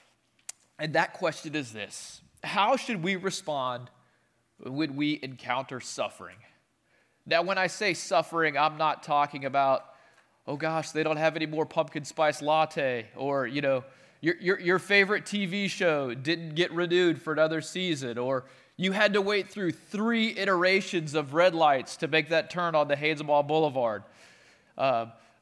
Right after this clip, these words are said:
specifically, the kind of, of, of, of suffering for, uh, Peter is gonna be talking about here is, is the kind of suffering that comes on account of our faith. So it's suffering, uh, not in spite of being Christians, but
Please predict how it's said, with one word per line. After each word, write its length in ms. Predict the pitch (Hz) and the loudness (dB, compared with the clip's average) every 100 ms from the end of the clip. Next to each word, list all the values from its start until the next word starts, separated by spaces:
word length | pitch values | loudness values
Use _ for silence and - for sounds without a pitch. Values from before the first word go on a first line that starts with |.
| - | -16
specifically, 680 | - 185 214 269 277 240 240 | -12 -2 0 2 0 0 2
the 120 | 208 | 0
kind 320 | - 196 208 | 0 0 0
of, 120 | 190 156 | 0 0
of, 200 | 165 151 | -2 0
of, 180 | 160 | -2
of 160 | - 156 | 0 -4
suffering 640 | - 214 202 190 180 160 156 - _ _ _ _ | 0 -2 0 -2 -2 -4 -12 -18 _ _ _ _
for, 340 | - 196 - | -4 -4 -2
uh, 200 | 160 143 | -2 -2
Peter 360 | - 202 196 180 | -4 -4 0 0
is 100 | 151 | 0
gonna 180 | 175 160 | -4 -2
be 100 | 156 | -4
talking 380 | 170 156 156 143 | 0 0 0 0
about 200 | 143 147 | 0 0
here 280 | 147 143 - - _ 156 | -4 -6 -8 -20 _ -2
is, 220 | 156 151 | -2 -2
is 180 | 175 156 | -6 -4
the 80 | |
kind 360 | - - 196 214 | -8 -2 -2 -2
of 120 | 170 | -8
suffering 640 | - 180 151 - 151 135 | -8 -4 -4 -4 -8 -6
that 140 | 139 - | -10 -8
comes 380 | 160 147 147 127 | -8 -6 -6 -6
on 160 | 135 | -6
account 480 | 123 - 135 135 - 131 | -6 -10 -10 -10 -10 -14
of 120 | 110 | -6
our 140 | 113 | -8
faith. 680 | - - 120 65 - - - _ _ _ _ _ _ _ _ _ - | -8 -12 -10 -10 -12 -20 -20 _ _ _ _ _ _ _ _ _ -10
So 280 | 170 156 | -4 -2
it's 260 | 156 170 - - | -2 -4 -6 -8
suffering, 800 | - 208 180 - 170 165 156 160 - | -4 0 0 0 -4 -2 -4 -10 -2
uh, 280 | 151 147 156 | 0 0 -2
not 240 | - 147 | -2 -2
in 100 | 160 | -8
spite 440 | - - 180 180 | -10 0 0 0
of 160 | 151 139 | -4 -4
being 320 | 160 151 139 | -2 -2 -4
Christians, 500 | - 160 - - 135 | -10 -8 -8 -10 -10
but 380 | 139 156 - - | -4 -4 -4 -16